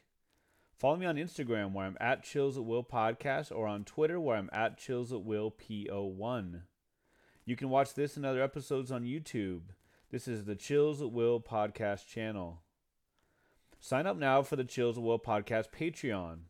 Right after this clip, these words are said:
It can be found at patreon dot com backslash chills at will podcast Peter Riehl. My last name is spelled R I E H L.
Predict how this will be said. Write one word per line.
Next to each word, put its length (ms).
It 100
can 100
be 100
found 300
at 100
patreon 500
dot 220
com 380
backslash 800
chills 400
at 100
will 240
podcast 880
Peter 360
Riehl. 540
My 80
last 280
name 120
is 80
spelled 360
R 380
I 320
E 340
H 360
L. 400